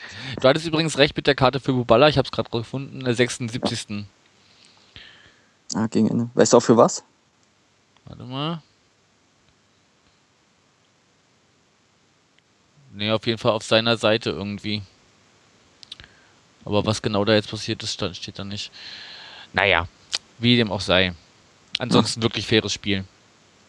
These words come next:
Speaker 1: Ja, ähm, tabellentechnisch hat das aber sowohl für euch als auch für uns <laughs> nicht wirklich was gebracht. Ihr bleibt auf der sieben.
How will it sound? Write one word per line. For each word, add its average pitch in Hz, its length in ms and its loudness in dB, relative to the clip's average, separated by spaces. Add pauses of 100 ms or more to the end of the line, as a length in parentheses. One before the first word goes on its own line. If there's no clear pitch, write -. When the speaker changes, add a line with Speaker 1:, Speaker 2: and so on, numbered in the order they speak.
(1040)
Speaker 1:
Ja, 110 380 6 (280)
ähm, 131 520 4 (220)
tabellentechnisch 151 800 2
hat 151 140 2
das 143 120 0
aber 123 260 2
sowohl 123 360 0
für - 220 -2
euch 135 360 2
als 123 160 -4
auch 123 80 -4
für - 140 -8
uns - 480 -6 (460)
<laughs> - 440 -16
nicht - 240 6
wirklich 139 340 2
was 123 180 2
gebracht. 117 420 2 (1300)
Ihr 135 160 4
bleibt 123 360 4
auf 135 160 0
der 131 160 2
sieben. 165 440 -6